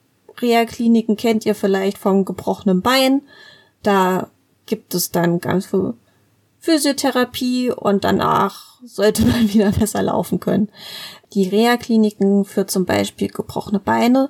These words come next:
haben immer eine Aufenthaltsdauer von drei Wochen. Für psychische Erkrankungen ist der Aufenthalt in einer Reha-Klinik für fünf Wochen eingeteilt. Tatsächlich kann dieser Aufenthalt auch verlängert werden, wenn das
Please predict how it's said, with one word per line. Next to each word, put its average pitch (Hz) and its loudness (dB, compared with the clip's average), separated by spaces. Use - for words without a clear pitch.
haben 208 2
immer 202 2
eine 190 0
Aufenthaltsdauer 190 0
von 170 0
drei 240 0
Wochen. 240 0
Für 196 2
psychische 294 0
Erkrankungen 226 0
ist 214 -2
der - -6
Aufenthalt 196 0
in 196 2
einer 190 0
Reha-Klinik 190 0
für 208 -6
fünf 330 0
Wochen 277 0
eingeteilt. 240 -2
Tatsächlich 208 0
kann 208 2
dieser 208 0
Aufenthalt 208 -2
auch 196 -2
verlängert 247 0
werden, 233 2
wenn 220 4
das 214 -2